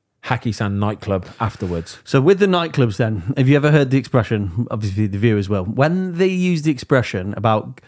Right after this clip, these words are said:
Speaker 2: they shut it down, right?
Speaker 1: Shut it
Speaker 2: So
Speaker 1: down.
Speaker 2: shutting a club down,
Speaker 1: Yeah.
Speaker 2: right?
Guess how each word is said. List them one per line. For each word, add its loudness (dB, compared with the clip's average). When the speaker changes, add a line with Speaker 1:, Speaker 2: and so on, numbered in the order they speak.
Speaker 2:
they -4
shut -2
it -2
down, 0
right? 4
Speaker 1:
Shut -4
it -6
Speaker 2:
So 2
Speaker 1:
down. 2
Speaker 2:
shutting 2
a 2
club 4
down, 0
Speaker 1:
Yeah. 4
Speaker 2:
right? 0